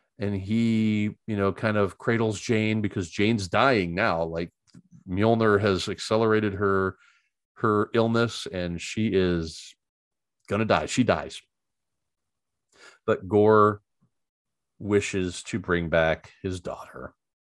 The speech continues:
and Eternity grants the wish. But Thor agrees to take care of Gore's daughter because Gore is gonna die. They've, they've beat him up enough that he's, he's,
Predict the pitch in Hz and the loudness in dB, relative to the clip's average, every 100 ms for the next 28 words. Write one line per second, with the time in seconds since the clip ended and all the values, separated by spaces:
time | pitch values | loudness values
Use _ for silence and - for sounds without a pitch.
0 | - 92 95 - 92 92 127 104 92 - | -6 -2 -2 0 -2 -2 2 4 2 0
1 | 101 90 120 - - _ - - _ _ | -2 0 0 -4 -16 _ -20 -20 _ _
2 | _ _ _ _ _ - - 113 - - | _ _ _ _ _ -10 0 0 0 -8
3 | - 190 254 240 185 - 147 127 151 180 | 0 4 6 8 8 6 2 2 2 2
4 | 156 151 165 - - - _ _ - 143 | 2 2 0 -4 -14 -20 _ _ -8 -8
5 | - 147 143 - - 247 254 180 98 101 | -2 -2 -2 -12 -6 -2 0 2 2 0
6 | 92 - 92 78 85 76 80 - - - | -4 -4 -6 -4 -4 -4 -6 -8 -4 2
7 | 208 233 131 90 113 113 67 65 71 95 | 4 4 2 0 4 2 2 -8 -4 -2
8 | 107 - - 127 110 120 107 101 - 82 | -2 -4 -2 -2 0 -2 0 0 -2 -6
9 | 78 - 90 85 78 - 87 | -8 -8 -8 -6 -8 -6 -6